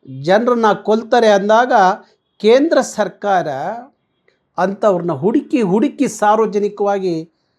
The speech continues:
ಹೊಡೆದು ಹಾಕ್ಬೇಕು ಅನ್ನೋದು ನನ್ನ ಆಗ್ರಹ. ಹಾಗಾಗಿ ಇವತ್ತು ಕೇಂದ್ರ ಸರ್ಕಾರ ಯಾಕೋ ಒಂದು, ಒಂದೊಂದು ಸಲಿ ಕೇಂದ್ರ ಸರ್ಕಾರದ ಗೃಹ ಇಲಾಖೆ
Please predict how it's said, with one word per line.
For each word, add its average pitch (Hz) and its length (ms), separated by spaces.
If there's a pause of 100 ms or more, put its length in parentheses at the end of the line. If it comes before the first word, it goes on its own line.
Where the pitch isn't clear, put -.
(220)
ಹೊಡೆದು 262 340
ಹಾಕ್ಬೇಕು 202 800
ಅನ್ನೋದು 220 680 (440)
ನನ್ನ 165 300
ಆಗ್ರಹ. 143 520 (1080)
ಹಾಗಾಗಿ 233 880 (960)
ಇವತ್ತು 262 340
ಕೇಂದ್ರ 269 440
ಸರ್ಕಾರ 262 600 (1040)
ಯಾಕೋ 302 480
ಒಂದು, 277 500 (160)
ಒಂದೊಂದು 247 340
ಸಲಿ 254 640 (300)
ಕೇಂದ್ರ 247 320
ಸರ್ಕಾರದ 226 1000 (240)
ಗೃಹ 254 320 (100)
ಇಲಾಖೆ 180 800